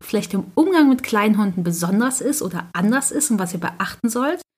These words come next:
Ist auch super geeignet für Menschen mit großen Hunden, dass ihr vielleicht mal versteht, was geht eigentlich in Menschen vor mit kleinen Hunden und was geht überhaupt in diesen kleinen Hunden vor? Warum bellen die vielleicht so viel oder warum denkt ihr, dass sie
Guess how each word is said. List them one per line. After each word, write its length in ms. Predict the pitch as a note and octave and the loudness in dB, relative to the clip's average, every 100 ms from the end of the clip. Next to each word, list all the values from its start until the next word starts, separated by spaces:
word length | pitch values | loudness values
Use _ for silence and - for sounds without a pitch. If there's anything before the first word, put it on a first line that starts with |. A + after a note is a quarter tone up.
| _ _ - | _ _ -4
Ist 120 | - | 0
auch 80 | C4+ | 2
super 300 | - D4+ D4+ | 4 4 4
geeignet 520 | C#4 - B3+ C4 B3+ | 4 2 2 2 0
für 260 | - - A#3+ | -2 2 4
Menschen 360 | A3 A3+ - G#3 | 4 2 2 -2
mit 140 | F3 | -4
großen 420 | - D#4 F4+ F#3+ | -2 0 2 0
Hunden, 360 | F3 F3 A#3+ A#3+ | 2 2 2 2
dass 220 | F#3+ - | 0 -4
ihr 60 | - | -6
vielleicht 320 | G3+ F#3 - | -6 -6 -6
mal 80 | F3 | -6
versteht, 580 | F3 - A3+ C4 B3+ - _ - | -4 -4 0 2 2 -2 _ -6
was 160 | F3+ | -2
geht 180 | - G#3 | 2 2
eigentlich 300 | E3+ G3+ - | 2 0 0
in 80 | G3+ | 0
Menschen 300 | G3 B3+ B3+ | 2 2 0
vor 180 | - A3 | 0 0
mit 160 | G3+ | 0
kleinen 300 | - F#3+ F#3+ | 0 0 2
Hunden 360 | G#3 E4+ D#4 A3 | 2 4 4 4
und 160 | F#3+ F#3 | 2 0
was 160 | G3+ | 0
geht 140 | - F#3 | 0 0
überhaupt 280 | F#3+ F#3+ G#3 | 0 0 -2
in 60 | |
diesen 200 | F#3+ F3+ | -2 -2
kleinen 280 | - D#3+ F3 | -2 -2 2
Hunden 260 | C4+ D4+ - | 2 2 0
vor? 280 | - F#3 | 0 0
Warum 300 | F3+ F3 F3+ | 2 0 0
bellen 220 | F3+ C#4+ F#4 | 2 2 2
die 80 | |
vielleicht 320 | F4 A#3+ G#3+ - | 0 0 -2 -4
so 60 | |
viel 320 | - G#3+ G3 | -4 -2 -2
oder 220 | F3 F#3+ F3+ | -2 -2 0
warum 240 | G3 G3+ | 0 0
denkt 240 | G3+ A#3 | 0 -2
ihr, 100 | A3 | -2
dass 180 | G#3+ G3 | -4 -4
sie 260 | G#3 G3+ | -2 -2